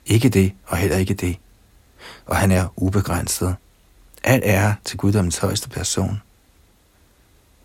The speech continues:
Kommentar. Her gives en kortfattet redegørelse for guddommens højeste persons uendelige kraft.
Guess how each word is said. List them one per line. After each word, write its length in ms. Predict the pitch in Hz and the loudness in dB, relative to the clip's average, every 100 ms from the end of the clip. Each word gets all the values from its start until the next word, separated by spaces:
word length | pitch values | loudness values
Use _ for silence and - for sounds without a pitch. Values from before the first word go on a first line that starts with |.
| _ _ _ _ _ _ _ - | _ _ _ _ _ _ _ -14
Kommentar. 600 | - 101 95 - 147 98 - _ _ _ _ _ _ _ _ _ - | 0 2 4 2 2 0 -6 _ _ _ _ _ _ _ _ _ -2
Her 180 | 127 120 | 4 4
gives 320 | 123 127 120 | 6 4 4
en 80 | 120 | 2
kortfattet 600 | 117 110 117 123 117 104 | 4 4 4 4 4 6
redegørelse 600 | 92 98 104 98 98 - | 6 6 6 4 2 -2
for 120 | 90 | -4
guddommens 460 | 90 98 104 87 - | 0 2 4 2 0
højeste 340 | 95 92 - | 0 0 -4
persons 500 | - 87 - 95 - | -4 -2 0 0 2
uendelige 500 | 95 107 110 92 - | 4 6 4 -2 -4
kraft. 640 | - - 98 - - - | -2 -2 -2 -4 -12 -14